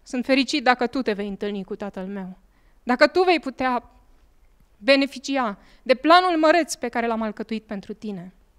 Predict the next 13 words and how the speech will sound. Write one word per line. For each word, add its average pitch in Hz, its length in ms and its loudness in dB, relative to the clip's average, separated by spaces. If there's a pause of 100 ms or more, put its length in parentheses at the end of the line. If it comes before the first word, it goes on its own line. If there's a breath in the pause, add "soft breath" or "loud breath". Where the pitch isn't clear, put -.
(1500 soft breath)
Și - 140 -6
a 240 60 6
mers 294 540 2 (140)
până 277 220 -2
la 233 120 0
capăt. - 520 -6 (340)
A 240 120 2
fost 285 220 2
dispus 302 720 -4 (1400)
să - 140 -6
accepte, 277 560 -4
să 247 180 0
suporte 254 680 0